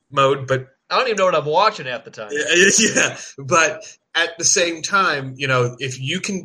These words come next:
Speaker 1: and in all of our mo-, in Movie Guys verse, please, you know, if you can, find a way to turn off that critic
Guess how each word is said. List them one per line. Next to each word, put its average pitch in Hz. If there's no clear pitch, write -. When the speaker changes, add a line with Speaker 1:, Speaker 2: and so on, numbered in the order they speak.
Speaker 1:
and 175
in 185
all 233
of 233
our 226
mo-, 214
in 175
Movie 202
Guys 147
verse, 143
please, 170
you 143
know, 127
if 143
you 196
can, 113
find 175
a 202
way 170
to 143
turn 151
off 135
that 120
critic -